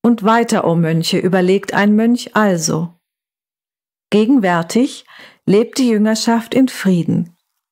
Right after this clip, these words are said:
voll Eintracht und Liebe, ohne Streit und befolgt ein und dieselben Vorschriften. Es kommt jedoch eine Zeit, wo die Jüngerschaft gespalten ist. Ist aber die Jüngerschaft gespalten,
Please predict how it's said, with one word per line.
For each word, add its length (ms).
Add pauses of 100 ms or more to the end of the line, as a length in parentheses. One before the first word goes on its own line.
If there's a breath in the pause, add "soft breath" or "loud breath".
(100)
voll 220
Eintracht 680
und 200
Liebe, 460 (580 loud breath)
ohne 240
Streit 720 (360)
und 140
befolgt 520
ein 280
und 120
dieselben 520
Vorschriften. 920 (1000)
Es 180
kommt 280
jedoch 240
eine 320
Zeit, 540
wo 120
die 120
Jüngerschaft 600
gespalten 600
ist. 360 (480)
Ist 240
aber 260
die 120
Jüngerschaft 640
gespalten, 760